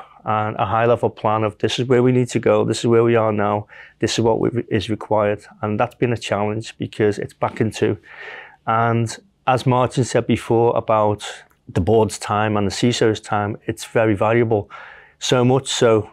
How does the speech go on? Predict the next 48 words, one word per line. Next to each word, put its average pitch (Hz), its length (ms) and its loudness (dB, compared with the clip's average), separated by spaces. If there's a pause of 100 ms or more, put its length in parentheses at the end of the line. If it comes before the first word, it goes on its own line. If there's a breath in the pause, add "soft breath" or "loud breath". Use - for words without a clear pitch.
we 120 140 2
could 120 160 0
go 120 160 4
to - 120 -4
the 110 60 4
board 117 320 2
one 123 240 2
month 113 380 -2 (400)
with 104 180 2
a 117 60 0
plan 120 420 0 (560 loud breath)
and 104 120 0
they'd 107 60 0
say, 110 280 0
"Yeah, 117 240 4
okay, 110 300 2
come 117 200 -2
back 113 220 0
to 123 160 0
us." 110 80 -2
And 123 100 -2
then 113 160 2
when 117 120 2
you 120 40 0
go 117 120 2
back - 200 -6
the 127 80 0
next 135 280 -2
month, 113 400 -4
they 123 100 -2
forgot - 460 -4
totally - 320 0
what 123 180 -2
we 120 100 0
talked 113 360 -4
about. - 340 -6 (320 loud breath)
So - 140 -2
you're 123 100 2
constantly 143 560 2
<laughs> 98 100 -2
going 120 200 2
back 120 220 0
saying 107 200 0
the 104 80 0
same 101 220 0
things, 101 320 0
same 101 200 -2
things. 101 360 -2